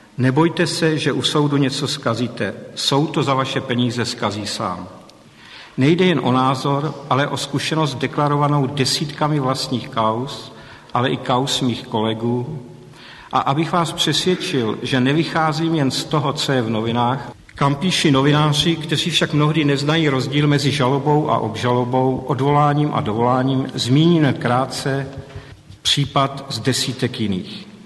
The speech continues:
Zůstavitelka dala vkladní knížku s několika sty tisíci korunami oblíbené sousedce a pominula člena rodiny. Bylo samozřejmě její věcí, komu darovala svoje peníze, když již pomýšlela na odchod ze života.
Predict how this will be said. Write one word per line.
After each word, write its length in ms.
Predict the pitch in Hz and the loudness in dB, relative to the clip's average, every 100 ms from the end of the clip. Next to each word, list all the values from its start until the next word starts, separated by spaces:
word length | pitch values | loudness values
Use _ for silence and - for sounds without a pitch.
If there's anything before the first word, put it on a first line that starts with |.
| - - - - - - | -20 -20 -20 -20 -18 -6
Zůstavitelka 920 | 117 175 - 208 185 156 139 117 120 | 2 4 4 2 0 2 2 2 2
dala 180 | 123 143 | 2 0
vkladní 440 | - 139 143 175 | 0 0 2 0
knížku 460 | 170 143 139 - 151 | 2 0 0 -2 -2
s 80 | 131 | 0
několika 480 | 131 143 147 151 | 0 2 0 0
sty 220 | 151 - 151 | -2 -2 -4
tisíci 520 | 135 127 143 - 143 | -2 -2 -4 -4 -4
korunami 500 | 143 131 139 139 151 | 0 2 2 2 2
oblíbené 540 | 123 127 139 147 135 | -2 -2 0 0 0
sousedce 800 | - 123 110 - 120 - 131 139 | 0 -4 -4 -4 -6 -6 -4 -4
a 60 | 135 | -6
pominula 480 | - 120 127 135 131 | -4 0 2 2 0
člena 380 | 131 127 120 113 | -2 -2 0 0
rodiny. 380 | 107 101 95 - | -2 -4 -8 -8
Bylo 220 | 123 139 | -4 -2
samozřejmě 560 | 156 156 151 147 147 147 | 0 0 0 0 0 0
její 340 | 110 131 135 | 2 0 0
věcí, 600 | 113 107 104 - 117 117 - - - - - | -2 -4 -6 -8 -6 -8 -10 -16 -20 -20 -8
komu 240 | 127 131 | 0 0
darovala 420 | 113 113 120 127 | 2 2 2 2
svoje 300 | 127 - 127 | 0 -2 -2
peníze, 600 | 95 92 101 101 110 117 - - - - | -2 -4 -4 -4 -4 -6 -8 -14 -18 -8
když 240 | 113 123 | -4 -2
již 140 | 131 - | -4 -6
pomýšlela 720 | - 117 117 - 127 120 117 | -2 0 0 -2 -2 0 0
na 120 | 113 | 0
odchod 360 | - - - 98 | -4 -8 -6 -6
ze 140 | 98 | -6
života. 460 | 95 95 82 - | -4 -6 -6 -12